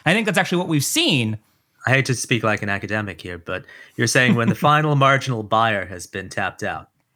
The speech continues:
Speaker 1: Absolutely. And, and that's, and that's what I
Speaker 2: That's
Speaker 1: view them
Speaker 2: it.
Speaker 1: at. I, I view them as marginal buyers. And I think that's the, the exact perfect word for this, that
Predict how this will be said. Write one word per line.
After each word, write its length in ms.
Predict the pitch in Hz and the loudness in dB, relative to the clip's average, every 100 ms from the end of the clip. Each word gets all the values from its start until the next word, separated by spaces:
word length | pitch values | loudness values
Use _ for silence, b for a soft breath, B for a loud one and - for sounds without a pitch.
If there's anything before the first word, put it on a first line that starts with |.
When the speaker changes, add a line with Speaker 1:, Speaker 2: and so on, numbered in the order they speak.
| _ _ _ _ - - | _ _ _ _ -4 2
Speaker 1:
Absolutely. 520 | 214 - 190 95 98 _ _ _ _ _ _ | 2 2 -2 -4 -10 _ _ _ _ _ _
And, 100 | 226 | 2
and 260 | 226 226 214 | 4 2 2
that's, 160 | 226 | 0
and 120 | 240 | 0
that's 160 | 226 - | 0 4
what 60 | 247 | 2
I 40 | |
Speaker 2:
That's 100 | 220 | 4
Speaker 1:
view 80 | 196 | 2
them 140 | 117 | 2
Speaker 2:
it. 160 | 113 139 | 0 0
Speaker 1:
at. 140 | 156 | 0
I, 80 | 147 | 2
I 60 | 156 | 2
view 180 | 160 220 | 0 0
them 120 | 226 | 0
as 100 | 175 | 2
marginal 360 | 156 147 139 | 2 2 0
buyers. 380 | 113 104 104 104 | 0 -2 -4 -2
And 60 | 127 | 0
I 40 | |
think 140 | 147 147 | 2 0
that's 160 | 139 | 0
the, 160 | 147 131 | 0 0
the 200 | 131 143 | 0 0
exact 460 | 123 131 135 _ | 2 0 0 _
perfect 360 | - 135 127 117 | -4 -2 -2 -4
word 240 | 120 143 | -2 -2
for 100 | - | -2
this, 260 | 208 294 - | -4 -4 -2
that 240 | 147 131 | -2 -2